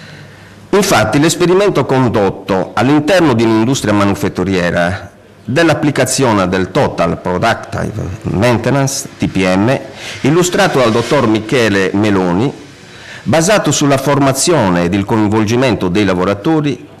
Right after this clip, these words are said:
ha fornito un esito insperato, ossia quello di ridurre progressivamente gli incidenti sul lavoro sino ad azzerarli nell'ultima fase di applicazione.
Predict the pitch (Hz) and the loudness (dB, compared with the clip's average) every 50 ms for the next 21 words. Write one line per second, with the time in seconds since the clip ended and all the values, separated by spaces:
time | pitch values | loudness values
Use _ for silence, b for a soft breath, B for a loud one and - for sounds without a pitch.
0 | - - - 170 165 - 175 175 170 185 214 220 202 - - 180 170 165 151 143 | -8 -4 -2 -2 0 0 0 2 2 2 2 0 -2 -2 -2 0 2 2 2 2
1 | 139 131 127 143 131 135 139 139 131 - - 135 131 110 85 76 76 - - - | 2 2 2 0 -2 0 0 0 0 -2 -2 -2 0 0 0 0 -2 -6 -8 -10
2 | 65 - - - - - - B B B B B B B B B - 196 180 151 | -10 -10 -12 -18 -20 -20 -20 B B B B B B B B B 0 2 2 2
3 | - - 127 98 95 90 87 - - B B B B B B B B B - 202 | 2 0 0 2 2 2 0 -2 -4 B B B B B B B B B 0 2
4 | 202 160 139 127 117 117 139 147 175 180 156 147 117 101 101 104 98 - - 151 | 2 4 4 2 2 2 2 2 2 2 4 4 2 2 2 0 0 0 0 0
5 | 151 139 131 - - 135 131 135 139 147 139 107 95 101 98 101 98 98 - 113 | 2 2 2 0 0 0 2 2 2 2 2 2 0 0 0 0 0 0 0 0
6 | 110 113 104 87 - 92 - - 101 104 113 127 160 180 185 180 170 156 - - | 0 0 0 0 -2 -2 -2 -2 0 0 0 2 2 2 0 0 0 -2 -4 -6
7 | - - - - - - 185 202 208 185 160 135 123 123 131 131 117 110 120 120 | -8 -6 -4 -4 -2 -2 -2 0 0 2 2 2 2 2 2 0 0 0 0 0
8 | 117 120 110 110 113 107 120 120 123 131 131 117 - - - 104 107 104 110 131 | 2 2 2 2 2 0 0 -2 -2 -2 -4 -4 -6 -4 -2 0 0 2 2 2
9 | 165 160 151 151 143 139 139 - - 82 90 90 85 95 101 101 113 - - 90 | 2 2 0 0 0 0 0 0 0 0 0 0 0 -2 -2 -2 -4 -4 -4 -2
10 | 98 104 104 104 104 107 101 101 98 - - 73 65 50 - 73 76 | 0 0 0 0 -2 -4 -2 -4 -4 -4 -4 -6 -6 -8 -8 -8 -10